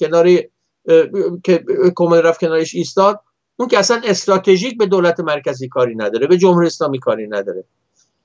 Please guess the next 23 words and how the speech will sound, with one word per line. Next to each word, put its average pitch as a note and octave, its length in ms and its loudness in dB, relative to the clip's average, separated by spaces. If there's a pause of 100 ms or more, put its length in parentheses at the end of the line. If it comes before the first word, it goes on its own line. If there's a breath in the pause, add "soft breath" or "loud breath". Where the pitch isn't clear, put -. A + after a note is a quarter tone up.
(140)
و E3+ 180 0
ال-، F#3 300 2
از F3 200 -2
نظر G3 200 0
سیاسی F#3 460 -2
و - 20 0
عملی E3+ 360 -2
هم، A3+ 200 0 (440)
اه، C#3+ 140 -8
همینطوری F3 480 -4
داره E3 140 0
تو - 160 -20
کردستان C3 380 -6
کار B2 200 -2
می‌کنه. B2 380 -6 (320)
نیروهای G3+ 480 4
اسلامی F3 520 0
هم F3 140 -2
که، F3 260 -4 (420)
اه، D3 320 -2
جای D#3+ 320 0
خودشونو C3 440 -4
دارن. G2 200 -10